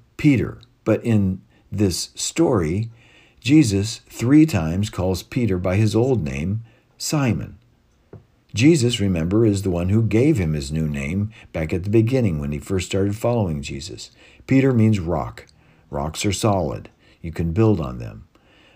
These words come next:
But Simon turned soft under pressure. He crumbled. So now he's being called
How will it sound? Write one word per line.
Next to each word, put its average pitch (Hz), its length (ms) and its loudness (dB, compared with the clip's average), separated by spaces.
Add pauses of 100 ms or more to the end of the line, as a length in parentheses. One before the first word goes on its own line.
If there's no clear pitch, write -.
(140)
But 117 360 0
Simon 151 460 2
turned 127 480 -4 (440)
soft - 640 -4 (180)
under 80 240 -4
pressure. 71 480 -8 (380)
He 90 100 -8
crumbled. 85 560 -2 (380)
So - 120 -14
now 110 500 -2 (260)
he's - 180 -12
being 90 300 -4
called 85 480 -6